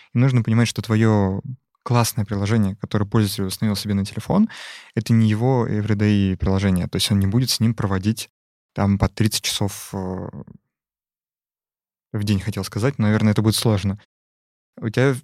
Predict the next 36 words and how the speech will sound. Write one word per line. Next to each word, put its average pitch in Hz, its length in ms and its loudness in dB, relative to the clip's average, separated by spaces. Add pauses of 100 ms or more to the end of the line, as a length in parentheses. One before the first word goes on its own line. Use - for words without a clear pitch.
все - 160 -2
равно 131 180 4
он 113 100 4
будет 123 180 2
отличаться, - 580 -2
и - 40 -4
все - 140 -8
равно 117 160 2
есть - 120 0
вот - 120 -6
эта 110 140 -6
вот 104 80 -8
проблема, 147 340 0
что - 160 -2
это 107 140 -2
вот 104 120 -6 (140)
там 107 180 0
приложение, 117 560 0
а 110 40 0
это 139 180 -4
системная 117 580 -2
вещь. 95 380 -4 (600)
Но 117 340 6
зато 117 400 2 (140)
решить 117 300 0
проблему 113 380 2
с - 80 -6
того, 107 200 -4
что - 200 -8
если 104 440 -4 (260)
у 113 80 -8
пользователя 107 380 -2
включен 107 500 -2
звук 98 280 -4
на 98 80 -2
телефоне, 113 640 -2